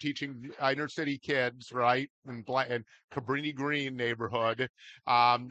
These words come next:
and you were, it, we ca-, came from the community, were in the People's Action affiliate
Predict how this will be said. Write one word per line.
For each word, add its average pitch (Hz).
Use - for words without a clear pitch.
and 131
you 170
were, 147
it, 135
we 131
ca-, 131
came 143
from 147
the 143
community, 143
were 135
in 131
the 123
People's 135
Action 131
affiliate 135